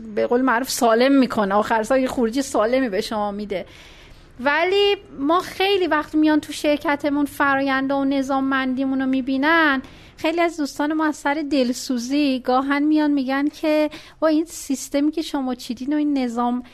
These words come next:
مندیتون و سیستم محوریتون، بیاین تو کار متوجه می‌شین ما چقدر،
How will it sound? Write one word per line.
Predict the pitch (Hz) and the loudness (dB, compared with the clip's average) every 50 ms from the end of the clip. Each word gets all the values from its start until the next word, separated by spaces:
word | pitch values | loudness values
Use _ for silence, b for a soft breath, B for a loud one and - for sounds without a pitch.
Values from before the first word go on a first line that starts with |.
| B B B - | B B B -2
مندیتون | 233 240 240 233 233 233 226 247 277 269 - - 294 277 277 | 0 0 2 2 0 0 -2 -4 -6 -6 -4 -2 -2 0 0
و | 269 | 0
سیستم | 269 - - 254 240 - - - 240 | -2 -4 -8 -10 -12 -6 -4 -4 -4
محوریتون، | 240 233 240 240 247 240 226 247 226 226 240 269 269 - - 262 233 | -2 -2 -4 -4 -4 -2 0 0 0 0 0 -2 -4 -2 -2 -2 0
بیاین | 226 233 233 233 | 2 2 0 0
تو | - 247 | 0 -4
کار | - - - 247 240 | -2 0 2 2 2
متوجه | 233 226 214 - 240 233 220 220 214 214 214 | 2 0 -2 0 0 0 0 0 0 -2 -4
می‌شین | 220 220 - - 233 | -4 -4 -4 -4 -4
ما | 214 220 | -4 -4
چقدر، | 226 - - 254 233 - 226 240 | -4 -2 -2 -2 0 2 0 0